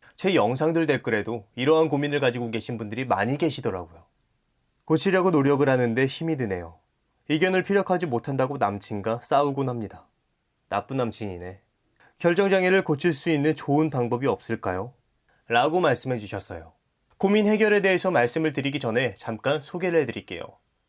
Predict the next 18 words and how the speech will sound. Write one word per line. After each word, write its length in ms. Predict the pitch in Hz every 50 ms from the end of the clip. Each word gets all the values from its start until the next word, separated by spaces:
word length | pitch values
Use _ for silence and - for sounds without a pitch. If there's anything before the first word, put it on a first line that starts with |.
| _ _ _
이 140 | 190 202 196
고민은 340 | 202 196 196 196 196 190 156
마인드 380 | 131 120 131 160 185 190 208
카페라는 440 | - 196 190 - 196 190 190 190 185
어플에 300 | 165 131 - - 175 170
올라온 360 | 160 151 151 151 147 151 139
고민인데, 640 | 131 123 120 120 110 101 95 98 123 135 113 92 95 - _ _ _ _ _ _
익명으로 440 | 160 175 196 214 214 214 214 214 202
자신의 400 | - 160 143 135 175 175 170 160
고민을 360 | - 135 135 139 139 143 135
털어놓으면 720 | - - 185 180 190 180 175 151 135 117 104 101 98 - - - - - _
사람들이 460 | - 208 202 208 202 175 196 190 -
그 220 | - 180 175 160
아래 240 | 135 110 113 131 151
자신의 440 | 147 - - 104 - - 147 147 135
생각을 420 | - 147 135 131 117 117 143 143
댓글로 420 | - - 107 - - 143 156 165 151
달아주는 600 | - - 107 110 127 139 135 135 117 95 -